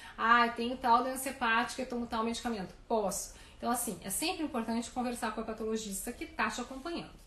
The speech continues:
tá? Porque ele, mais do que ninguém, vai saber o que que tu pode e o que não pode. Mas, assim,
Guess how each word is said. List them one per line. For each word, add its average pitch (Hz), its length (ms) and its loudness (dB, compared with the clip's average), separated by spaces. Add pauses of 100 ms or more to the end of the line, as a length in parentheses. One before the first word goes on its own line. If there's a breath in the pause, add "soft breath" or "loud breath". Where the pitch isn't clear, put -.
tá? 170 140 -8
Porque 202 280 -8
ele, 240 300 4
mais 240 400 0
do - 60 -14
que 539 100 -4
ninguém, 233 400 0 (220 loud breath)
vai 277 100 4
saber 254 380 4
o 254 40 0
que 311 120 -2
que 311 80 -14
tu 311 60 -8
pode 226 280 2
e - 40 -8
o - 20 -14
que 254 80 -4
não 262 160 -2
pode. - 400 -8 (280 loud breath)
Mas, 196 160 0
assim, 233 360 0